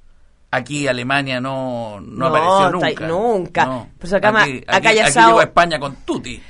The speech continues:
Speaker 2: Acá los asados parten hoy día. Hoy día partieron en muchas oficinas, día viernes, la gente salió a las dos de la tarde. Lunes, martes es como un chistecito. El miércoles la fonda a cada oficina y el jueves ya es feriado.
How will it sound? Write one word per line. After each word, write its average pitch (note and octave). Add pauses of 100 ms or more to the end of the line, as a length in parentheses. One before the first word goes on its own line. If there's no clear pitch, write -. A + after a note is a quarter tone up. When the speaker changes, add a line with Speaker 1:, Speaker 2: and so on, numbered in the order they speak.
(120)
Speaker 2:
Acá A3
los B3+
asados C4
parten B3+
hoy A3
día. C4
Hoy A#3
día D4+
partieron C4+
en G#3+
muchas B3+
oficinas, C#4
día A3
viernes, C#4
la C4
gente A3+
salió G#3
a G#3+
las F#3+
dos G#3
de G3+
la F3+
tarde. A3+ (320)
Lunes, A#3
martes G#3+
es F#3+
como F3
un F3
chistecito. G3+
El F#3+
miércoles G3
la E3
fonda F#3
a E3+
cada F3+
oficina G3+
y F#3
el D#3
jueves F3
ya D3+
es -
feriado. D3